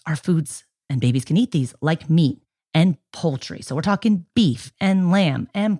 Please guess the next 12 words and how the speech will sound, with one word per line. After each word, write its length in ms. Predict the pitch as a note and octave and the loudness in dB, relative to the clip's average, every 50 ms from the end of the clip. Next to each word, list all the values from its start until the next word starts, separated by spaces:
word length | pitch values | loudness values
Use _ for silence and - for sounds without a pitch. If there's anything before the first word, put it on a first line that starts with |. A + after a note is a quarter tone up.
| _ _ | _ _
pork 400 | - - G3+ D#3+ B2 A#2+ - _ _ | -4 -2 0 0 0 -2 -6 _ _
and 280 | F3+ F#3+ G3 G3 F#3 - | 0 0 2 0 -2 -4
chicken 400 | - - A3 - - C3 A#2+ - - | -4 -4 -4 -2 0 -4 -4 -2 -2
and 220 | F#3+ G#3 G3 - | -2 -2 -4 -6
turkey 360 | - - G#3 - - C3+ A#2+ _ _ _ _ _ _ | -4 -6 -6 -4 -4 -6 -6 _ _ _ _ _ _
and 200 | - F#3 F#3 E3 | -2 0 0 0
certain 380 | - - - A3+ G#3+ - A3+ G#3 | -2 -2 -2 -2 0 0 -2 0
types 300 | - F3 D#3+ D#3 - - | 2 2 0 0 -2 -6
of 200 | - E3+ D#3+ C#3 _ _ | -4 -2 -2 -2 _ _
fish 360 | - D3+ D3+ - - - - _ _ _ _ _ - | 0 0 0 -2 -8 -14 -16 _ _ _ _ _ 0
and 200 | D#3+ C#3+ C#3+ - | 2 2 2 0
shellfish. 560 | - - F#3+ E3+ E3+ - - - - - | 0 0 2 2 2 0 -2 -8 -10 -10